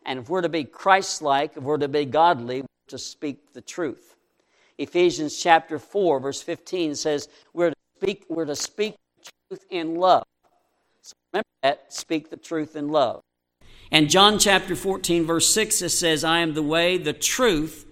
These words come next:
and the life." Jesus said, "I'm the truth." So if we're gonna be Christ-like, if we're gonna be God-like,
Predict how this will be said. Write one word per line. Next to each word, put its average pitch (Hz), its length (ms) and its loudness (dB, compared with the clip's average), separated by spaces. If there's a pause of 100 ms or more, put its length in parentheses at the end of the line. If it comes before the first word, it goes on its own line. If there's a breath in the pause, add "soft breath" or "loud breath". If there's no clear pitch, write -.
and 156 160 -6
the 151 60 -4
life." 151 260 -2 (220 loud breath)
Jesus 170 480 0
said, 160 260 2
"I'm 175 380 2
the 175 100 -4
truth." - 600 -2 (420 soft breath)
So 180 180 0
if 160 60 -2
we're 180 100 0
gonna 185 140 0
be 175 160 2
Christ-like, 190 960 0
if 160 80 -10
we're 156 100 -4
gonna 156 80 -4
be 156 100 0
God-like, 160 840 0